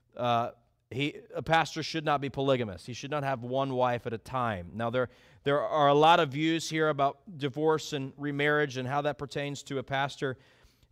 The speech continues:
However, I think the details of that aspect get lost. Well, you know, you know,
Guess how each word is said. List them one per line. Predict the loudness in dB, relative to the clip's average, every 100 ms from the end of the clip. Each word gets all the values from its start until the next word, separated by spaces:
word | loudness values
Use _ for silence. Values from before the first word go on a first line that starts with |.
| -20 _ _ _ _ -10
However, | 0 4 6 8 6
I | 6
think | 2
the | -2
details | 0 -2 2 4 4 2
of | -2
that | -2 0
aspect | 0 0 -2 -8 -6
get | -6 0
lost. | 4 4 0 -4
Well, | -4
you | -4 -4
know, | -2 -2 -4 _ _ _ -14
you | -8
know, | -4 -4 -6